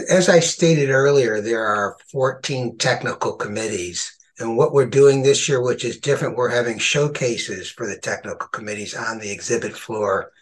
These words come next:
So several of the technical committees are gonna be basically sharing what they're about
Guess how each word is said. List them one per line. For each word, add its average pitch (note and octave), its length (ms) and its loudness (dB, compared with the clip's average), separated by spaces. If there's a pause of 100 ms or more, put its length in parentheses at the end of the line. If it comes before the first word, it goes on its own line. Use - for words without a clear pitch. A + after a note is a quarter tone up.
(320)
So A2 280 -2
several C3 420 4
of B2+ 200 6
the G#2 380 0
technical A#2+ 580 -4
committees A2+ 540 -2
are A2 140 0
gonna G#2+ 300 -4
be G#2 380 -8 (180)
basically C3 520 0
sharing B2 640 4
what A2 520 0
they're A2+ 300 2
about - 480 -2